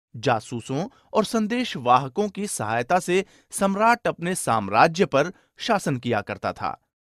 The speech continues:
शाही परिवार के सदस्यों को साम्राज्य के विभिन्न स्थानों के शासकों के रूप में चुना जाता था, जैसे तक्षशिला और उज्जैन। मेगास्थनीज का सम्राट का वर्णन।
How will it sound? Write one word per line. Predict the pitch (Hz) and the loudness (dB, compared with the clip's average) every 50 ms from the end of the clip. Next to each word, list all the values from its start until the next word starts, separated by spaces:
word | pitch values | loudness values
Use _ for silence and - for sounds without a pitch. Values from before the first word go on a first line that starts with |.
| _ _ - | _ _ -8
शाही | - - 220 220 220 254 | 0 4 4 4 4 2
परिवार | 262 - 214 185 180 180 180 185 190 | 0 -2 -2 -2 0 2 0 0 0
के | - - 202 | 0 -4 -4
सदस्यों | 202 - - 113 98 110 113 - - 180 185 175 | -4 -4 -6 -4 -4 -4 -6 -4 -4 -4 -4 -2
को | - 170 185 190 - _ _ _ _ | 0 2 2 2 0 _ _ _ _
साम्राज्य | - - - 131 120 113 104 98 104 127 143 185 190 185 220 | -10 -6 -2 -2 -2 -2 -2 -2 4 6 6 6 4 2 -6
के | 220 - 240 226 | -6 -4 -4 -2
विभिन्न | 143 127 131 127 151 185 190 165 123 | -2 -2 -2 0 0 -2 0 0 -2
स्थानों | - - - - 110 107 131 170 190 | -4 -6 -10 -6 -4 -4 -2 -2 -2
के | 165 - 160 160 151 _ _ _ _ _ - | 0 0 0 0 -2 _ _ _ _ _ -14
शासकों | - - - 156 143 156 - 202 190 - 254 254 | -8 0 4 4 4 4 2 -4 -4 -2 -4 -2
के | - 208 165 | 0 0 0
रूप | 147 156 - - | 0 0 0 0
में | 190 233 | 0 0
चुना | 233 - 247 196 143 120 | 0 2 0 2 2 2
जाता | 110 110 101 - - 98 | 2 0 0 0 -2 -4
था, | - - 101 - - _ _ _ _ _ _ _ _ _ _ _ - | -2 -2 -4 -4 -6 _ _ _ _ _ _ _ _ _ _ _ -10
जैसे | 120 113 135 123 113 - 127 113 98 - - _ _ _ _ _ _ - | -2 2 2 2 2 2 -2 -2 -2 -4 -6 _ _ _ _ _ _ 2
तक्षशिला | - 139 - - - - - - - 147 135 123 120 127 - _ _ _ - | 2 2 2 0 -10 -10 -8 -4 0 4 6 6 6 6 4 _ _ _ -2
और | - 196 214 208 | 0 2 4 4
उज्जैन। | 170 131 107 127 120 87 69 - - - _ _ _ _ _ _ _ _ _ _ _ _ _ _ _ _ _ _ _ _ _ _ _ _ _ - | 4 2 2 0 0 0 0 -4 -10 -18 _ _ _ _ _ _ _ _ _ _ _ _ _ _ _ _ _ _ _ _ _ _ _ _ _ -2
मेगास्थनीज | 143 151 160 170 156 185 190 180 - - - - 120 120 117 135 170 190 170 - | 2 4 4 4 4 2 -2 -2 -4 -10 -10 -6 -4 0 2 2 2 2 0 0
का | - 170 185 | 0 0 0
सम्राट | 185 - - - 107 98 92 104 113 131 165 165 - | 0 0 -2 -4 -4 -4 -2 2 4 4 4 4 2
का | - 120 135 | 0 2 2
वर्णन। | 165 170 165 139 113 107 101 95 85 - - | 2 2 0 -2 -2 -2 -6 -6 -8 -10 -14